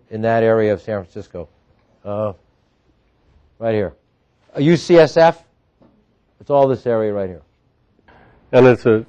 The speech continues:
Speaker 2: sort of an earthquake hazard microzone because of the Laguna Honda drainage way, is that right?
Speaker 1: That's right. Again, another example of the W P A. These are the Moraga Street stairs.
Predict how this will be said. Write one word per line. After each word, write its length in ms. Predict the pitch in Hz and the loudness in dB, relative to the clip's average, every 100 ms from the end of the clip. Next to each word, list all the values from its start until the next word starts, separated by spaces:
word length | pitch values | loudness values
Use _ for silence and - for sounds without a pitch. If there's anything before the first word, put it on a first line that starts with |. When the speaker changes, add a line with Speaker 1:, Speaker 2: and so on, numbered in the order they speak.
| _ - | _ -6
Speaker 2:
sort 160 | 120 | -4
of 60 | 104 | -2
an 80 | 107 | -2
earthquake 380 | 120 - 117 | -2 0 0
hazard 360 | - 123 107 92 | 4 2 2 2
microzone 540 | 120 - 113 92 87 | 2 2 0 0 -2
because 440 | 87 87 104 98 - | -4 -6 -2 -2 -4
of 180 | 90 87 | -8 -4
the 200 | 92 90 | -6 -4
Laguna 500 | 98 95 107 104 101 | -6 -2 0 0 0
Honda 320 | 107 101 92 | 2 2 0
drainage 440 | 92 101 104 90 | 0 2 2 -2
way, 180 | 92 80 | -6 -8
is 140 | 76 92 | -8 -10
that 140 | 92 | -8
right? 120 | 104 | -4
Speaker 1:
That's 280 | 98 107 - | -4 -4 0
right. 280 | 120 107 - _ - | 2 2 -2 _ -18
Again, 360 | 135 139 156 156 | -6 0 2 2
another 260 | 147 170 | 4 4
example 580 | 135 113 147 151 160 147 | 2 0 -2 0 0 0
of 160 | 123 107 | -2 -4
the 120 | 110 | -6
W 440 | 120 123 139 131 | -2 -2 -2 -8
P 280 | - 139 127 | -10 -6 -2
A. 260 | 131 143 147 _ _ _ _ - | 0 -2 -4 _ _ _ _ -8
These 160 | 135 | -6
are 60 | 127 | -6
the 60 | |
Moraga 580 | 120 123 120 135 131 107 _ _ | -4 2 2 2 -2 -10 _ _
Street 300 | _ 135 135 | _ -8 -8
stairs. 540 | - 131 123 139 143 | -8 -4 -2 -2 -6